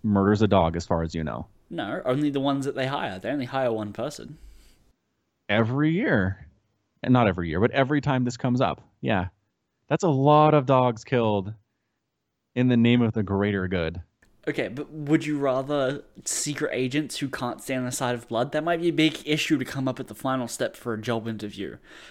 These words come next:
Speaker 2: It's like, can you handle brains being on the floor? <laughs>
Speaker 1: It wasn't about that. It was about unquestionable obedience murdering an innocent creature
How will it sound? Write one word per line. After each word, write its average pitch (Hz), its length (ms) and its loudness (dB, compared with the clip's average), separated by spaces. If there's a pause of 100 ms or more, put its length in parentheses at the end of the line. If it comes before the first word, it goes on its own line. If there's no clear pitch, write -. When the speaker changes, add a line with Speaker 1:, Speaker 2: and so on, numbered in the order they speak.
(140)
Speaker 2:
It's - 100 -8
like, 165 160 -2
can 196 360 -2
you 202 140 4
handle 185 380 4
brains 165 440 2
being 117 200 -2
on 107 100 -4
the 101 80 -4
floor? - 380 -10
<laughs> - 40 -14 (320)
Speaker 1:
It 139 140 -4
wasn't 165 420 4
about 202 380 4
that. 82 240 0 (720)
It 127 80 4
was 143 180 4
about 147 320 6
unquestionable 143 960 2
obedience 123 640 2
murdering 117 500 6
an 113 140 8
innocent 113 460 4
creature 92 500 -2